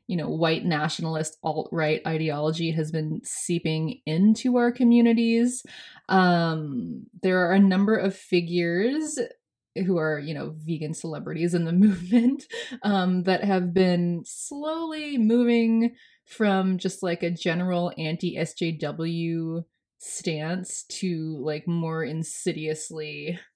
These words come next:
like, alt-right messaging and rhetoric. So we have big names like Fully Raw Christina, um, tacitly endorsing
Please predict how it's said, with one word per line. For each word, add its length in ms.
like, 200
alt-right 640
messaging 720
and 160
rhetoric. 580
So 640
we 160
have 760
big 280
names 560
like 560
Fully 340
Raw 360
Christina, 1160
um, 380
tacitly 680
endorsing 1040